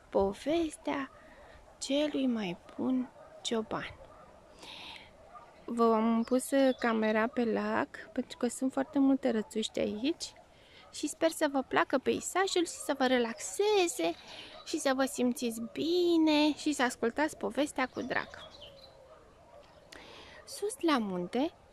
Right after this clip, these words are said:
e o stână de care toată lumea de prin părțile noastre a auzit, căci toți cumpărau de acolo lână și cea mai bună brânză. Și este la stâna aceasta un baci cum nu s-a mai pomenit,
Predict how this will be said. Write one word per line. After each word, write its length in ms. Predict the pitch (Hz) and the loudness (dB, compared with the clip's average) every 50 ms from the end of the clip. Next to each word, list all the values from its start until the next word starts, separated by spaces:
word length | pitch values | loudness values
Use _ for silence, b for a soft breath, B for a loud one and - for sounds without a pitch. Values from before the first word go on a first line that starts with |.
| - - - - - - - - - | -20 -20 -20 -20 -20 -20 -20 -4 0
e 120 | 294 311 | 2 4
o 120 | 311 294 269 | 6 4 4
stână 400 | 247 - - 226 208 233 294 320 | 2 0 -4 -4 -2 0 0 0
de 140 | 302 294 | 0 -2
care 280 | 277 - 254 247 254 254 | -2 0 0 0 0 0
toată 420 | - - - 381 392 - - 339 | -2 -4 -6 -6 -6 -2 0 2
lumea 260 | 302 302 302 302 294 277 | 2 4 4 4 4 4
de 140 | 254 262 | 2 0
prin 220 | - - 233 214 220 | -2 0 -2 -2 0
părțile 440 | - 240 240 - - 262 254 247 226 | 0 0 0 0 -2 -2 -2 0 0
noastre 440 | 214 202 165 170 190 - - 285 | 0 -2 -2 -4 -6 -6 -4 -4
a 80 | 285 277 | -2 0
auzit, 380 | 269 262 254 247 - - - - - - - - - - _ - - | 0 0 -2 -4 -4 -8 -12 -12 -14 -20 -20 -20 -20 -20 _ -20 -2
căci 280 | - 262 254 - - - - | 0 2 2 2 0 -4 0
toți 340 | - 381 415 440 - - - | 2 4 4 4 2 -2 0
cumpărau 580 | - 320 294 277 - 254 247 240 233 247 285 | 2 4 4 4 4 0 0 2 4 2 2
de 120 | 269 233 180 | 2 2 -2
acolo 480 | 185 - - - 208 214 254 311 320 B B B B B B B B - | -4 -6 -4 0 0 2 2 2 0 B B B B B B B B -2
lână 340 | 233 220 269 349 403 415 392 | 2 4 4 4 4 0 -2
și 200 | - - - 320 | -6 -6 -8 -6
cea 160 | - 339 320 | -2 0 2
mai 160 | 311 302 294 | 2 4 2
bună 280 | 269 262 269 262 254 240 | 2 2 2 2 2 2
brânză. 440 | 226 - - 185 170 196 - - - - - - B B B B B B B B B B B - | 0 -2 -4 -6 -6 -6 -10 -14 -20 -20 -20 -20 B B B B B B B B B B B -12
Și 240 | - - - 359 403 | -8 -2 2 2 2
este 240 | 403 - - 381 294 | 2 2 0 0 2
la 140 | 240 226 | 2 2
stâna 380 | 233 - - - 294 294 285 254 | 0 -2 0 2 4 4 4 4
aceasta 440 | 208 202 - 160 147 - - - 311 | 2 -2 -4 -8 -8 -6 -2 2 4
un 220 | 320 311 277 240 | 6 6 6 4
baci 340 | 202 - 180 208 285 - - | 2 0 -4 -4 -6 -6 -8
cum 200 | - - 208 202 | -8 -6 -4 -2
nu 220 | 180 175 202 220 | 0 0 0 -2
s-a 180 | 226 - - 330 | -2 -4 -4 -4
mai 220 | 330 320 320 320 - | -2 0 0 -2 -2
pomenit, 420 | - 311 294 285 269 247 208 190 | 0 0 2 2 2 2 0 -2